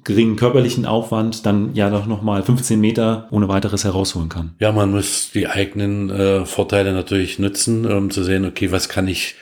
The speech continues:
Speaker 2: gut machen, wie muss ich mich verhalten im Rennen? Und bei einer vier mal hundert Meter Staffel ist natürlich klar, wenn ich ideale Wechsel habe, äh, die, sagen wir, immer so kurz bei Höchstgeschwindigkeit stattfinden,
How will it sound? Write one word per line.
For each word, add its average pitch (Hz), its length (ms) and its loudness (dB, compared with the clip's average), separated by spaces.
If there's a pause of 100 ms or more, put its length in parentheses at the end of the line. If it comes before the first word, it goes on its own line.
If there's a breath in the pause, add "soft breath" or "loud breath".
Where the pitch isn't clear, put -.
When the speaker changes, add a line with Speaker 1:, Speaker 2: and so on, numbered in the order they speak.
(100)
Speaker 2:
gut 107 220 0
machen, 101 400 -2 (240 loud breath)
wie 98 120 0
muss 98 180 0
ich 85 80 -2
mich 87 140 -4
verhalten 90 400 0
im 92 40 -2
Rennen? 95 280 0
Und 85 220 -4 (380 loud breath)
bei 85 80 -2
einer 85 160 -2
vier 90 160 0
mal 85 120 2
hundert 85 180 -2
Meter 87 180 0
Staffel 87 280 -2
ist 82 120 -6
natürlich 85 380 -4
klar, 90 200 0
wenn 85 120 2
ich - 240 -6 (340 loud breath)
ideale 92 400 2
Wechsel 90 320 0
habe, 92 360 0 (440 loud breath)
äh, 92 160 -2
die, 90 240 -2
sagen 85 240 -4
wir, 90 100 0
immer 90 140 -2
so 87 160 -4
kurz - 580 -2 (140 loud breath)
bei 87 160 2
Höchstgeschwindigkeit 95 800 0
stattfinden, 95 640 -2